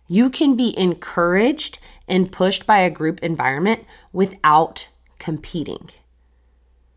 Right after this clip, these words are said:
Right? And that's what I say. I love, I love, love, love working out in a group because I push myself harder than I will ever push myself on my own. But pushing and being encouraged by the group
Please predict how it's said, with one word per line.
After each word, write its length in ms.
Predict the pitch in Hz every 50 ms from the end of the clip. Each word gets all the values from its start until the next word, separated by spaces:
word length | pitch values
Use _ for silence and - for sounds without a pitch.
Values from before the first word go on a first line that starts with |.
| _ _ _ _ _ _ _ _ _ _ _ _ _
Right? 200 | - 196 214 185
And 120 | 180 196 202
that's 200 | 185 220 - -
what 80 | 247
I 60 | 226 220
say. 180 | - - 196
I 200 | - - 190 220
love, 760 | 202 185 185 202 214 233 226 233 254 269 262 247 226 208 180 -
I 160 | - - 180
love, 440 | 175 175 180 185 202 226 233 233 208
love, 240 | 214 196 190 180 156
love 400 | 156 156 160 160 156 151 143 -
working 360 | - 156 151 151 - 196 185
out 100 | 170 -
in 60 | -
a 40 | 151
group 200 | 147 151 143 110
because 220 | - - - 180 180
I 140 | 160 165
push 380 | 185 180 - - - 214 - -
myself 580 | 269 269 247 - - 180 170 170 165 165 - - - - - _ _
harder 420 | _ - - 185 185 185 190 185 180
than 160 | 175 175 170
I 80 | 160
will 180 | 156 151 156 151 -
ever 280 | - 175 185 190 220 226
push 260 | 220 - 202 185 -
myself 480 | 190 165 160 - - 143 143 139 - -
on 160 | - 151 147
my 180 | 139 131 131 -
own. 320 | 110 120 113 - - - - _ _ _ _ _ _ _ _ - - - - - - - -
But 260 | 190 175 - - -
pushing 640 | - - 294 339 - - 302 262 220 202 202 -
and 140 | - 180 175
being 260 | 160 208 208 202 196
encouraged 600 | 180 180 175 - - 165 165 170 190 196 - -
by 140 | - 196 214
the 100 | 214 233
group 360 | 226 247 254 262 262 254 254